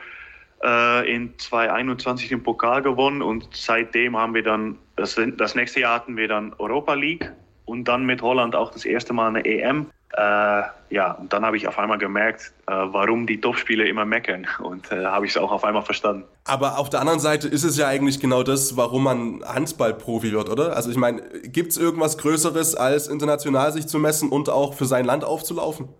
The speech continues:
Speaker 1: Nee, eigentlich dürfen wir auch uns nicht beschweren, weil das ist das Be-, das Schönste, was wir machen und,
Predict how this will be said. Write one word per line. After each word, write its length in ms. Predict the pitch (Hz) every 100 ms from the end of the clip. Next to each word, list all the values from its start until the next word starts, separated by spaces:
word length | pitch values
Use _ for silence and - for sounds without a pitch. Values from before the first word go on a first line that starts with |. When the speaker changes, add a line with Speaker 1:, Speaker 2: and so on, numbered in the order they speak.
| _
Speaker 1:
Nee, 140 | - 104 98 95
eigentlich 320 | 107 113 107
dürfen 240 | 110 107
wir 100 | 101
auch 220 | 92 98 -
uns 240 | 101 98
nicht 160 | 107 -
beschweren, 400 | 98 92 95 92
weil 280 | 92 90 87 -
das 260 | - 98 110
ist 100 | -
das 140 | 98
Be-, 160 | 98 113
das 240 | 107 98
Schönste, 320 | 117 113 117
was 160 | 110 110
wir 100 | 107
machen 460 | 110 113 120 117
und, 320 | - 101 101